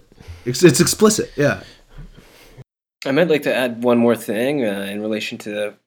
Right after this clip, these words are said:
Speaker 2: <clears throat> uh, what Alex was saying in regards to the, the dichotomy and just the, the heavy f-, focus on, uh, the working class or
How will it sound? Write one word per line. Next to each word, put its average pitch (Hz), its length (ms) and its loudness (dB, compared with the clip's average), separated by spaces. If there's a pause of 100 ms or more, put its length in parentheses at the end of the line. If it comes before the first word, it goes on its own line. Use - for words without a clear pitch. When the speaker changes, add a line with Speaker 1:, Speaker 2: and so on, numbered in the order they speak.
(120)
Speaker 2:
<clears throat> - 0 - (680)
uh, 113 200 0
what 120 400 -2
Alex 120 340 -4
was 117 140 -10
saying 104 540 -8
in 104 220 -16
regards 107 440 -10
to 107 100 -10
the, 101 380 -8
the 123 100 -8
dichotomy 110 720 0
and 110 80 0
just - 460 -6 (160)
the, 113 580 -4 (880)
the 117 100 -4
heavy 123 520 -2
f-, - 340 -14 (1400)
focus 117 600 -2
on, 107 760 -2 (340)
uh, 101 540 -6
the 127 120 -12
working 110 260 -10
class 98 440 -6
or - 440 -12